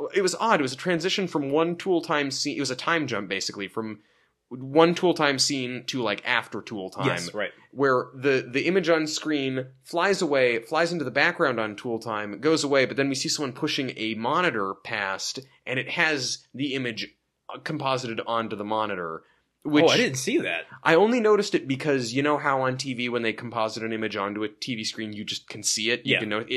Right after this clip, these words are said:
Speaker 1: it jumped out at me that they had the previous scene, which, in a way,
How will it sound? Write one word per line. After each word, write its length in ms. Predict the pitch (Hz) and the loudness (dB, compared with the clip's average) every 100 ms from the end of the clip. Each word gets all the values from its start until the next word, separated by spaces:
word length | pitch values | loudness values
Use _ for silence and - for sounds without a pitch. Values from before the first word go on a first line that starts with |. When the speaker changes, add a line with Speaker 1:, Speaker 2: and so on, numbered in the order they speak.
| 113 | -4
Speaker 1:
it 140 | 120 120 | -6 -4
jumped 280 | 139 127 123 | -2 -2 0
out 200 | 113 104 | 0 -2
at 60 | |
me 120 | 92 | -8
that 100 | 87 | -10
they 120 | 104 98 | -6 -4
had 200 | 117 98 | -4 -6
the 60 | |
previous 480 | 95 131 117 107 101 | -10 -8 -8 -6 -4
scene, 420 | - 113 98 92 - _ _ - - | -4 -6 -8 -10 -14 _ _ -18 -2
which, 260 | 226 - - - | -2 -2 -6 2
in 140 | 220 | 4
a 40 | 226 | 6
way, 460 | 285 247 170 - | 6 6 6 2